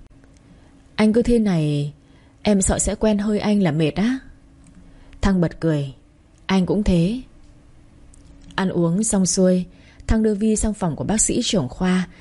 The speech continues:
chứ không chờ những bác sĩ khác lại phòng kiểm tra nữa. Sau khi cho cô làm một số xét nghiệm cần thiết, vị bác sĩ nói: "Nhìn tổng quan thì ổn rồi đấy. Còn vấn đề thiếu máu thì sẽ bổ sung thuốc theo đơn của chú,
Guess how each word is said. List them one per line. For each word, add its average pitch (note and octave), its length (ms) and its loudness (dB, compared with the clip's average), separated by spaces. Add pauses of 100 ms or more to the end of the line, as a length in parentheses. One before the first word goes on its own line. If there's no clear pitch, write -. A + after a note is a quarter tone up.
(140)
chứ C4 120 2
không A#3 200 0
chờ - 160 -2
những - 180 -4
bác A3+ 120 -4
sĩ B3 180 -2
khác B3+ 400 -4
lại F#3 200 0
phòng C3+ 260 -8
kiểm C3 200 -4
tra F3 220 -2
nữa. F#3+ 300 0 (640)
Sau - 180 0
khi A3+ 160 0
cho A3 180 -4
cô A3 220 0
làm E3+ 220 0
một C#3+ 60 -6
số E3+ 200 -2
xét - 220 -2
nghiệm F3+ 240 0
cần C#3+ 240 -4
thiết, B3+ 200 2 (440)
vị F3 100 2
bác G#3+ 160 -2
sĩ A3+ 180 -4
nói: G3 420 -2 (880)
"Nhìn G3 220 2
tổng C3+ 200 -6
quan G#3 240 -4
thì F#3 100 -6
ổn D3 220 -2
rồi C3+ 140 -8
đấy. G3+ 240 -4 (500)
Còn G3 120 4
vấn F#3+ 180 0
đề F3+ 220 2
thiếu F3 220 0
máu F#3 380 0 (100)
thì F3 120 4
sẽ A3 440 -4
bổ F3+ 200 -4
sung G3 320 -2
thuốc B3+ 200 -4
theo F#3+ 100 -2
đơn G3 220 0
của D#3+ 160 0
chú, E3+ 360 -2